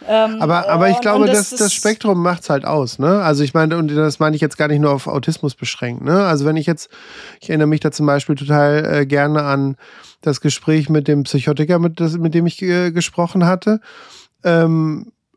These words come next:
Speaker 2: und, äh, mit dem Herrn Jüttner und, und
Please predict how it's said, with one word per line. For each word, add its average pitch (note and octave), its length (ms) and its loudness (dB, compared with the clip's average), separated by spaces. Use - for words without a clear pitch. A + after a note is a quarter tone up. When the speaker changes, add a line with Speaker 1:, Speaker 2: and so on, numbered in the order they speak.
Speaker 2:
und, D3+ 840 0
äh, D3 300 0
mit C#3 220 0
dem C3+ 100 0
Herrn B2+ 180 2
Jüttner B2+ 400 0
und, D3 420 -2
und C#3+ 260 -2